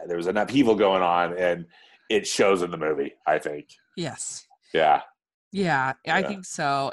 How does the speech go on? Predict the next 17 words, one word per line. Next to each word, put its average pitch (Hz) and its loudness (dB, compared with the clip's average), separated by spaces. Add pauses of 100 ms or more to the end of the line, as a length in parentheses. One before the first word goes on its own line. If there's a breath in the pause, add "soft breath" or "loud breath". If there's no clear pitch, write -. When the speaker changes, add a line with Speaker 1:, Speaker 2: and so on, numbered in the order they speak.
Speaker 2:
And, 175 -4 (160)
<laughs> - -10
I 233 -4
mean, 247 -8 (360)
r-, 220 -10
I 262 2
appreciate 277 -2
Ron 214 2
Miller 220 -2
in 202 -2
the 202 -8
sense 196 -6
that 190 -6
he 240 -4
was 202 -6
willing 247 -6 (560 soft breath)
to 208 2